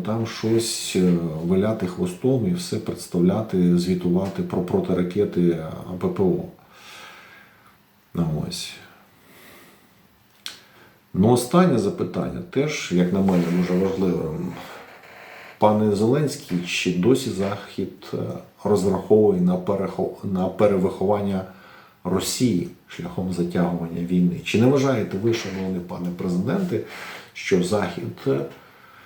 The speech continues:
ще розраховує на Росію і ще розраховує на її перевиховання і, е, затягуванням війни? Можливо, час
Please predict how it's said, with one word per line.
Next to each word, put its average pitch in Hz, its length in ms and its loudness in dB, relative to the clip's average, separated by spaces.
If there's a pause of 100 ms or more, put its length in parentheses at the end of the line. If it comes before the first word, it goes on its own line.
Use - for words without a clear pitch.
(320)
ще 123 320 6
розраховує 101 760 2
на 90 140 0
Росію 90 560 -4 (420)
і 80 180 -10
ще - 260 2
розраховує 101 680 4
на 92 120 2
її 107 120 0
перевиховання 107 1040 -2 (1200)
і, 85 460 0
е, 80 240 -4 (840)
затягуванням 95 880 0
війни? 95 360 0 (100)
Можливо, 90 540 0 (140)
час - 680 -2